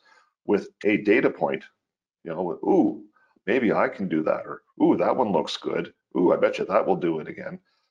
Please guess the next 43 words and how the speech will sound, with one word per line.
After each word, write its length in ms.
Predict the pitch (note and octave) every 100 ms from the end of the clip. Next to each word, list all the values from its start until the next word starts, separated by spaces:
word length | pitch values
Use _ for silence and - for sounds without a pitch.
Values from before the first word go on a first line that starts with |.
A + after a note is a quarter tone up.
| _ -
But 160 | A2+ A2+ -
again, 320 | A#2+ A#2 A2+
it's, 240 | E2 - -
you 80 | G2
know, 80 |
they've 200 | F2 G#2
gone 200 | A2 G#2+ G#2+
to 80 |
the 140 | F#2 E2+
zero 300 | F2 F2+ A2
commission 420 | A2+ G2+ - F2
model, 420 | - - - - _ _ _ -
and 300 | E2 E2 - D#2
they're 140 | E2
starting, 480 | - - F#2 F#2 F2 -
you 80 | F2+
know, 80 | E2
they're 100 | E2
trying 340 | - D2+ E2+
to 80 | G#2+
generate 480 | F#2 E2+ D#2+ D#2+ D#2+
a 40 |
whole 320 | E2 F2 F#2+
bunch 220 | F2 F#2 F#2+
of 100 | F2
activity. 580 | F2+ - D#2+ D#2+ E2+ - _ _ -
And 100 | G#2
in 60 | G#2
order 320 | G#2+ G#2+ G2+
to 100 | G#2
do 180 | G#2 F3
that, 260 | G#2 G#2+
they 80 | F#2
need 200 | F2+ F2+
to 80 | E2
generate 340 | E2+ D#2 E2
some 120 | - F2+
confidence 680 | - F2 - - F3+ -
and 100 | F#2
give 140 | F#2+ F#2+
people 240 | - G2+
some 220 | G2 G2
ideas. 580 | G#2 G#2+ - - - -